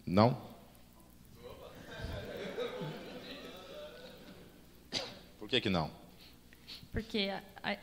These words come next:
Speaker 2: eu acho que o homem que escolhe se vai aceitar Cristo ou não. É o Espírito Santo
Speaker 1: Mas
Speaker 2: que
Speaker 1: se é o, mas veja só, é, não, nós, nós estamos aqui pra aprender, gente.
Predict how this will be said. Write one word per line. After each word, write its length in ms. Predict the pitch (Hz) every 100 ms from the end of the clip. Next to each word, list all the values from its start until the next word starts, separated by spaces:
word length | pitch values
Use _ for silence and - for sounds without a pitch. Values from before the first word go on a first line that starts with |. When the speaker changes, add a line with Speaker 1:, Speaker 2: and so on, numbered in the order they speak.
| -
Speaker 2:
eu 120 | 202
acho 240 | 196 202
que 140 | - 240
o 60 |
homem 280 | 220 208 240
que 260 | 262 - 311
escolhe 440 | 311 - 277 220
se 140 | 208 214
vai 140 | 202
aceitar 260 | 202 208 208
Cristo 360 | 202 196 -
ou 60 | 196
não. 200 | 190 185 - - - - - - - - - -
É 80 | -
o 20 | 208
Espírito 360 | 208 262 262
Santo 200 | - 240
Speaker 1:
Mas 140 | 262 349
Speaker 2:
que 60 |
Speaker 1:
se 100 | -
é 60 | 170
o, 160 | 165 131
mas 160 | 143
veja 260 | 131 143 151
só, 540 | - 107 85 - - - - -
é, 120 | 104 - -
não, 200 | 120 101
nós, 200 | 101 -
nós 180 | 98 95
estamos 280 | 92 - 110
aqui 80 | 110
pra 80 | 120
aprender, 380 | 151 170 120
gente. 300 | 92 85 -